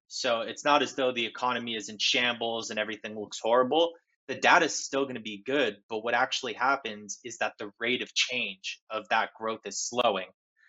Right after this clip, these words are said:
So something to, important to note is that a slowdown does not mean a weak economy. That, that's, that's really critical. It, it doesn't mean that the economy is weak. It's just, it,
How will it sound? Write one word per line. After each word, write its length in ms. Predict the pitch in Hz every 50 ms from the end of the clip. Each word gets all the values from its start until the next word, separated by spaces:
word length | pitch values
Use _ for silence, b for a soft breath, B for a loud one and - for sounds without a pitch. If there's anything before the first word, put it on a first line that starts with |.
| b b -
So 320 | - - 143 127 123 123 -
something 440 | - - - 135 131 - 151 135 -
to, 200 | 139 123 110 - _ _ 120
important 460 | 110 117 - - 139 127 120 110 -
to 80 | -
note 300 | 117 117 131 131 120 107
is 120 | 107 101 -
that 140 | 113 110 104
a 40 |
slowdown 840 | 95 - - - - 123 127 127 139 135 135 127 117 110 104 104 104 104 _ _ _ _ _ _ _ -
does 180 | 120 107 104
not 320 | 117 117 127 127 123 120 117 120 -
mean 160 | 120 113 101
a 60 | 98
weak 240 | 95 107 107 98 - - _
economy. 400 | - 113 104 95 92 92 92 92 98
That, 160 | 104 104 101
that's, 300 | 107 101 101 - - - -
that's 220 | 104 98 - - 110 107 113
really 240 | 131 139 127 117 101
critical. 580 | - - 131 120 107 101 - - 95 - - _ _ _
It, 60 | 113
it 240 | 110 85 85 104 104 _
doesn't 260 | - 151 143 139 139 135
mean 160 | 127 127 120
that 120 | 110 101
the 80 | - 113
economy 360 | 104 - 117 117 117 113 110
is 160 | 104 - -
weak. 260 | - 117 151 180 - - _ b b b b b b -
It's 200 | 131 131 - -
just, 200 | 151 143 135 -
it, 200 | - 135 131 110